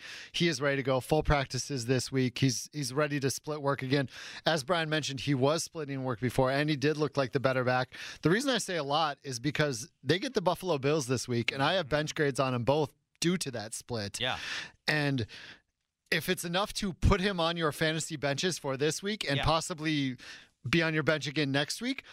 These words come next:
Speaker 1: it's a lot in that he's no longer a fantasy starting back. So <laughs> that, that was my, that was where I went with it.
Speaker 2: Okay, so your official answer is?
Speaker 1: A lot,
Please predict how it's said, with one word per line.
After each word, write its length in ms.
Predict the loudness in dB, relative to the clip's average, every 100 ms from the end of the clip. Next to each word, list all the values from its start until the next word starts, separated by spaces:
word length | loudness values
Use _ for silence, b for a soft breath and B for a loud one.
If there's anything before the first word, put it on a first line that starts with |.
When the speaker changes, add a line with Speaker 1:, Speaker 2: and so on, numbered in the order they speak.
| B B -4
Speaker 1:
it's 140 | -2
a 60 | 0
lot 300 | 0 0 -2
in 120 | -2
that 140 | 0
he's 160 | 0 2
no 100 | 2
longer 320 | 2 2 0
a 60 | 0
fantasy 380 | 2 0 -2 -4
starting 360 | 0 0 2
back. 320 | 0 0 0 -4
So 160 | -6 0
<laughs> 0 |
that, 260 | 0 0
that 160 | -2 0
was 160 | -4 -2
my, 380 | -2 0 -2 -4
that 140 | -2
was 140 | -2 0
where 160 | 2
I 120 | 2 2
went 180 | -2
with 180 | -4 -6
it. 160 | -6 -8 _ B
Speaker 2:
Okay, 340 | -2 0 -2 -4
so 160 | -4
your 80 | -4
official 360 | -2 -2 0 0
answer 340 | -2 -2 -2
is? 320 | -2 -2 -6 -2
Speaker 1:
A 100 | 0
lot, 360 | 2 0 0